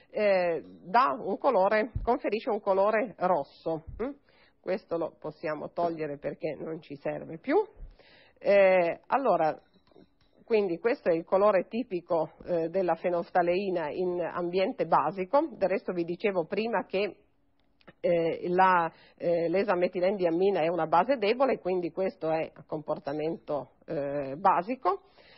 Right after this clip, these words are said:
Eh, che cosa abbiamo ancora qua? Allora, per, eh, riuscire a, eh, recuperare il, eh, quello che si forma, mm, lo strato di nylon,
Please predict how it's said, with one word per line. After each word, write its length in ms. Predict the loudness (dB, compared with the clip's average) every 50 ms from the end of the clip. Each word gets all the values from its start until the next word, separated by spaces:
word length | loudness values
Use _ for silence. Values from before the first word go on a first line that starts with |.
| -20 -20 -20 -20 _ -8 0
Eh, 600 | 4 4 6 6 6 6 6 6 4 4 2 -4 _ _ _ _ _ _
che 160 | -6 -4 -2
cosa 400 | 2 2 2 4 4 2 2 2
abbiamo 600 | 2 -2 -2 -2 0 2 2 2 2 2 0 0
ancora 560 | 2 0 0 -2 -2 0 0 0 2 2 0 -2
qua? 300 | 0 0 0 0 0 -4 _ _ _ _ _ _ -4
Allora, 380 | -2 0 2 2 2 2 0 -2 -6 -4
per, 220 | 0 0 2 2 2 0 -2 -4 -16 -12 -4
eh, 580 | 0 2 2 4 4 2 0 0 -2 -4 -4
riuscire 680 | -4 -2 -4 -6 -6 -6 -6 -2 -2 -2 -2 -2 -4 0
a, 300 | 2 2 2 2 2 -2 -10 -10
eh, 300 | -8 -8 -8 -4 -4 -4
recuperare 920 | -4 -4 -4 -6 -4 0 2 2 4 4 4 4 2 0 -2 -4 -4 -6 -8
il, 320 | -10 -8 -8 -6 -2 0
eh, 800 | 2 4 4 2 0 -4 -8 -6 -2 0 0 2 0 -2 -4 -4 -2
quello 220 | -2 0 0 0
che 140 | -2 -2 -6
si 140 | -4 -6 -6
forma, 640 | 0 4 4 6 6 4 2 0 0 0 0 -2 -4 _ _ _ _ _ -8 -6
mm, 360 | -4 -4 -6 -8 -8 -6 -4
lo 120 | -4 -4
strato 380 | -6 -2 2 2 2 2 0 -2
di 120 | -2 0
nylon, 520 | 0 2 2 2 2 0 0 0 0 -2